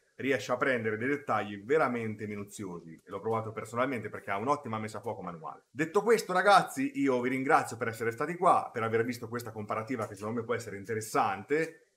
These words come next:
Eh, vi invito, come detto all'inizio, a seguire il nostro canale offerte, pieno di ottime offerte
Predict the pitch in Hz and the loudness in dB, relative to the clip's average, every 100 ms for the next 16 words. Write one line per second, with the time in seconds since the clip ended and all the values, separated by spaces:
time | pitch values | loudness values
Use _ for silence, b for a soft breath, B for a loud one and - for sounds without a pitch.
0 | _ - 95 92 92 98 120 143 190 175 | _ -14 -10 -8 -8 -4 -4 -2 -2 0
1 | 156 143 131 127 123 135 131 120 127 120 | 6 6 4 0 0 0 0 0 -2 -4
2 | 110 113 120 113 117 113 107 104 110 113 | -6 -2 -2 0 -2 -4 -4 -2 -4 -2
3 | 180 170 - 110 113 107 107 113 113 101 | 0 2 0 -4 -4 -4 -2 -4 -4 -10
4 | 98 - 110 101 98 90 - | -6 -2 0 -2 -6 -10 -10